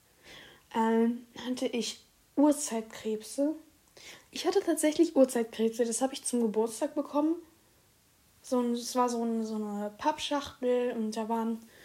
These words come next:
halt so, ja, Eier, dieses Aquarium in so ein komisches Pulver, was die zum Essen bekommen haben.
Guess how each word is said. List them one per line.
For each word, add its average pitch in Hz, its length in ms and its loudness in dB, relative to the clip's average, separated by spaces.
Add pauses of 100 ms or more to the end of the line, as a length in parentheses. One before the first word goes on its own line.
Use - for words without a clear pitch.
(220)
halt 254 180 -2
so, 240 340 0 (840)
ja, 208 280 -2 (1500)
Eier, 254 500 4
dieses 220 340 -4
Aquarium 226 960 -2 (220)
in 220 160 -2
so 220 120 -2
ein 220 140 -2
komisches 233 460 -4
Pulver, 254 560 6
was 233 220 0
die 214 100 -4
zum 208 160 -4
Essen 226 220 -4
bekommen 254 280 -2
haben. 247 200 -2